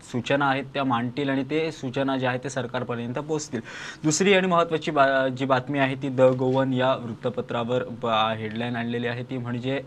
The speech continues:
अ, नुकतीच बारा मेंबर्सची एसआयटी जी आहे ती स्थापन करण्यात आली आहे आणि ती एसआयटी फक्त जे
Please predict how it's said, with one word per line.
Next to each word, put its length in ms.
अ, 320
नुकतीच 600
बारा 680
मेंबर्सची 720
एसआयटी 460
जी 160
आहे 140
ती 120
स्थापन 380
करण्यात 340
आली 120
आहे 120
आणि 100
ती 340
एसआयटी 600
फक्त 340
जे 180